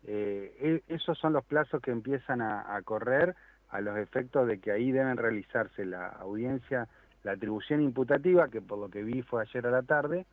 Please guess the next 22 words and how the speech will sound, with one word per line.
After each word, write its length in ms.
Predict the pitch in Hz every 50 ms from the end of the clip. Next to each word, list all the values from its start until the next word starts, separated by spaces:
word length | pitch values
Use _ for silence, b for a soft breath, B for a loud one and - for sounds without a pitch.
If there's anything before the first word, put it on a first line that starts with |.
| _ _ _ _ _ _ _ _ _ _ -
y, 340 | 156 151 160 170 185 190 - _ _ _ _ _ _ _ -
este, 680 | 135 131 117 - - - 131 120 113 113 110 107 107
después, 460 | 113 113 113 - - 135 135 143 139 - - - _ _ -
eh, 600 | 127 123 110 110 107 104 104 104 101 98 98 - - 113
el 140 | 113 110 107
pedido 500 | - 113 107 113 127 139 143 147 147 131
que 160 | 120 - 110
le 140 | 104 107 107
va 80 | 123
a 40 | 139 139
hacer 240 | - - 151 139
al 120 | 143 139 131
juez, 300 | - - 175 170 165 - - _ _ _ _ _ _ _ -
y 100 | 107 107
ahí 200 | 120 135 156 135 - -
sí 100 | 175 170
va 120 | 156 139
a 40 | 135
intervenir 540 | 120 107 110 104 104 104 110 120 131 131 147
un 100 | 156 156
juez, 340 | - - 180 180 175 170 - _ _ _ _ _ _ _ _ _ _ -
de, 340 | 113 120 135 147 160 165